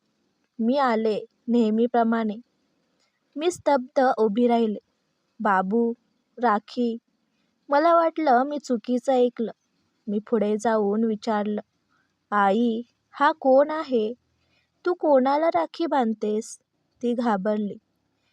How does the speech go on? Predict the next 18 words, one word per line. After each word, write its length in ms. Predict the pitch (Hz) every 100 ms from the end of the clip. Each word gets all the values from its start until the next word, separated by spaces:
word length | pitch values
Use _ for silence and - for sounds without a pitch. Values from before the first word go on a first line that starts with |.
| _ -
तिच्या 260 | 285 240 320
हातून 540 | 294 247 - 254 233 285
थाळी 280 | 254 208 226 -
पडली. 300 | 233 214 202 _ _ _ _ _ _ _
"कधीपासून 680 | 233 202 254 247 269 - 302
मागं 300 | 302 240 208
येतेस 460 | 220 220 226 226 - -
तू?" 200 | 208 214 - _ _ _ _ _ _
तिचा 300 | 226 208 247
आवाज 520 | 240 226 226 208 233 -
कंप 300 | 226 208 208 233 233
पावत 360 | 226 220 226
होता. 220 | 247 - - _ _ _ _ _ _ _ _ _
"आई, 420 | 208 196 226 220 214 _ _
सत्य 480 | - 247 233 - 269
सांग, 300 | - 208 202 220 _ _ _ _ _ _
तू 120 | 330 339
इथं 500 | 294 240 285 247